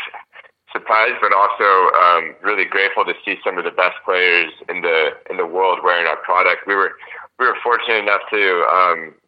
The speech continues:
actually outfit the, the German national team, um, with braces, who just won the fiba World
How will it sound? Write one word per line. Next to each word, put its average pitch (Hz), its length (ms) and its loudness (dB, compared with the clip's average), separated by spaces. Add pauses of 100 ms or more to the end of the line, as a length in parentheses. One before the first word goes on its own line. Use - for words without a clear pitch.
actually 92 280 -2
outfit 92 440 -2
the, 85 220 0
the 90 80 -10
German 92 340 -4
national 90 460 -2
team, 92 400 -4 (440)
um, 85 460 2
with 95 180 -8
braces, 92 480 -2
who 90 60 -10
just 87 200 -6
won 95 100 -2
the 82 80 -8
fiba 87 280 -4
World 92 240 0